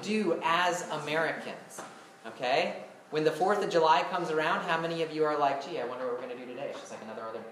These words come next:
any other day." No, you've got plans, right? You're thinking, like, there's things that we do on the fourth of July because our Independence Day has been drilled into us by celebrating it year after year after year. So just like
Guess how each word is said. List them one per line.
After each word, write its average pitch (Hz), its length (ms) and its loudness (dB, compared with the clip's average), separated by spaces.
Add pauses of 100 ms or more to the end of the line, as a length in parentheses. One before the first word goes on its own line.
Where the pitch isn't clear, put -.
any 123 200 -8
other 123 120 -4
day." - 180 -8 (640)
No, 143 520 2
you've 143 140 -6
got 143 260 4
plans, 175 720 2
right? 123 520 2 (160)
You're 143 120 -2
thinking, 208 460 0
like, 120 280 0
there's 151 200 0
things 196 420 0
that 175 180 2
we 175 160 0
do 196 320 0
on 160 160 4
the 143 60 -2
fourth 135 260 0
of 110 80 -2
July 110 400 0 (440)
because 175 280 4
our 160 240 6
Independence 208 720 2
Day 165 240 6
has 156 200 -2
been 151 280 0
drilled 180 560 4
into 196 300 2
us 135 180 2
by 139 120 0
celebrating 135 760 0
it 123 160 -6
year 151 280 2
after 143 260 0
year 131 240 -4
after 131 260 -6 (120)
year. 214 220 -10 (880)
So 160 180 6
just 220 440 4
like 196 180 2